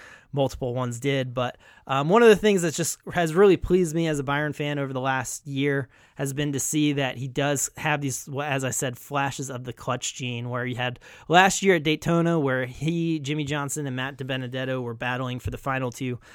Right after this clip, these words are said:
playoff spots, and he came in. There was a good chunk of the race where it looked like he would not be the one to win, but he went on, or to, to miss. It looked like he would be the one of the three to miss for a lot of that race. But then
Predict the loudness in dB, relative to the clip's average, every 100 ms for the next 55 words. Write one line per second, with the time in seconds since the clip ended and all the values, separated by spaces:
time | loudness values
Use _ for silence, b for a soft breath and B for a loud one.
0 | B B 4 6 6 4 2 2 2 -2
1 | -10 -8 -6 -6 -6 -4 -2 -2 -2 -2
2 | 0 0 0 0 -2 -2 -6 2 2 2
3 | 0 0 -2 -4 -4 -4 -6 -10 -10 -10
4 | -10 -10 -8 -8 -8 -8 -8 -10 -8 -8
5 | -8 -10 b b b -4 0 2 2 2
6 | 0 2 4 6 6 4 2 -4 -2 -2
7 | -4 -6 -10 -8 -2 -2 -2 -2 -2 2
8 | 2 2 0 2 2 2 0 0 -2 -4
9 | -8 -4 -2 -2 -4 -6 -6 -10 -14 _
10 | -8 -6 -2 -4 -4 -8 -6 -6 -6 -8
11 | -12 B B B B -6 0 2 2 -2